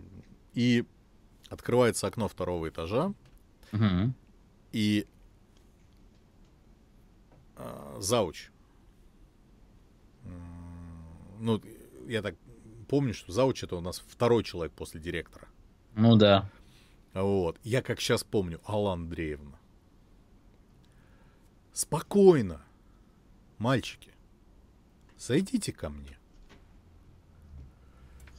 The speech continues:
Speaker 1: Блядь, серьезно?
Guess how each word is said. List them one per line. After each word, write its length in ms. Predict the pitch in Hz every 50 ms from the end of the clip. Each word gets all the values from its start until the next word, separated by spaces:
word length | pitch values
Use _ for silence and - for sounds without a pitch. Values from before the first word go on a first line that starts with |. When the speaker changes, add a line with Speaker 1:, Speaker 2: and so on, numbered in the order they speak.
| - - - - - - - - - - - - - - - - - - - - - - - - - - - - - - - - - - - - - -
Speaker 1:
Блядь, 1500 | - 143 143 151 151 156 156 151 147 147 147 143 139 143 147 135 135 - 123 120 - - - - - - - - - -
серьезно? 1120 | - - - - 147 151 147 143 127 143 160 165 156 156 139 110 98 101 98 85 78 73